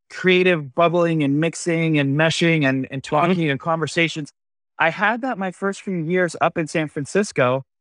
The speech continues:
Speaker 1: And when I started, I dipped down, started going out to a few things and saw that other people were still having that experience. They were wide-eyed, they were coming in,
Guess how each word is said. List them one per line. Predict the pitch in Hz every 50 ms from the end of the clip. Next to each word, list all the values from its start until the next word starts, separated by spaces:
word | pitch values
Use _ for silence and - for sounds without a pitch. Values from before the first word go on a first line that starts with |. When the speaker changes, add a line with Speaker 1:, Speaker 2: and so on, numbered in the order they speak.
| _ _ _ _ -
Speaker 1:
And | 160 160 165 165
when | 175 175
I | 180 180 175
started, | 170 - 220 226 226 - -
I | 185
dipped | 175 160 - 247 269 - -
down, | 247 233 233 233 220
started | - 233 220 214 190
going | 208 208 208
out | 208 214 -
to | 233
a | 202
few | - 202 202
things | - 196 180 -
and | 180 170
saw | - - 185 180
that | 165 170 -
other | - 170 180 196 180
people | - 208 202 - 190 180 165
were | 160
still | 151 - - - 180 170
having | 143 160 160 156 156 151 147
that | 139 131
experience. | 127 - - - 139 120 113 117 127 -
They | - 143
were | 147 160 165 165
wide-eyed, | 160 156 160 156 151 143 143 131 131 131
they | 120 139
were | 143 143
coming | 143 - 151 151 147 147 147 139
in, | 135 127 123 120